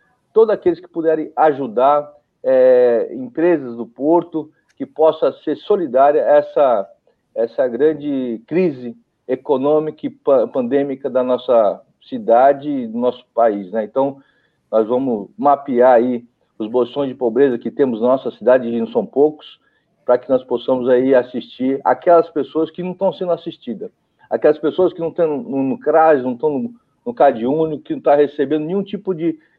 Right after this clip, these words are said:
de, de benefício, nem recursos, nem cesta básica, pra que nós possamos tirar essas pessoas da linha da miséria e ter o mínimo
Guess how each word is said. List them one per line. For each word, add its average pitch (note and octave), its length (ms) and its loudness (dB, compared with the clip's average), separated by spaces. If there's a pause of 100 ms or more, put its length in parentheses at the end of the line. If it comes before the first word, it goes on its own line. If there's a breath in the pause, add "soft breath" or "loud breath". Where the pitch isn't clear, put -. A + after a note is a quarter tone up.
(260 soft breath)
de, C3+ 760 -4
de A#2+ 400 -2
benefício, D3+ 760 0
nem D3+ 560 -2
recursos, E3+ 680 -2
nem D3+ 480 -4
cesta C#3+ 260 0
básica, D3+ 400 4
pra D3 140 0
que - 100 -8
nós D3 120 -2
possamos D3 440 -6 (520)
tirar C3+ 340 4
essas C3+ 180 -16
pessoas C3 560 -6 (420)
da A#2+ 160 0
linha A#3+ 280 -2
da B3 100 0
miséria B2+ 460 2
e - 20 -4
ter A#2+ 300 -6
o A#2+ 120 -2
mínimo E3 640 -4